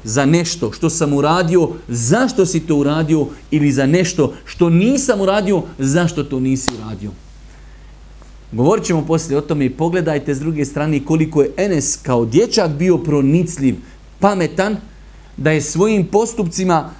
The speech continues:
toliko promišljeno se ponašao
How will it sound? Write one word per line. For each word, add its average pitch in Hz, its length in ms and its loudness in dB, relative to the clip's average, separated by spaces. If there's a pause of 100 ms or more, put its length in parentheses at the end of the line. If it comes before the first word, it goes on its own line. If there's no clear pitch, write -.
(180)
toliko 208 440 4
promišljeno 185 680 0
se 165 140 0
ponašao 185 680 0